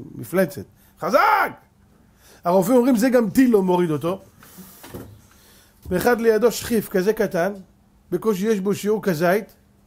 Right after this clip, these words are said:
אתה רואה אותו כזה שברירי. זה הסוס הבלגי, אמנם הוא סוס בלגי, אבל הוא עצוב. אומר הרמב"ם,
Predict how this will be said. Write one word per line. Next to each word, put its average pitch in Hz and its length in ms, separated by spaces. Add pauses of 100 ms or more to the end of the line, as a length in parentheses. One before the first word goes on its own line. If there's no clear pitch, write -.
(280)
אתה 165 80
רואה 202 160
אותו 220 200
כזה 202 240
שברירי. 196 600 (760)
זה 262 280
הסוס 285 380
הבלגי, 240 680 (500)
אמנם 180 240
הוא 175 100
סוס 160 240
בלגי, 170 400
אבל 160 180
הוא 160 120
עצוב. 151 360 (760)
אומר 160 140
הרמב"ם, 135 500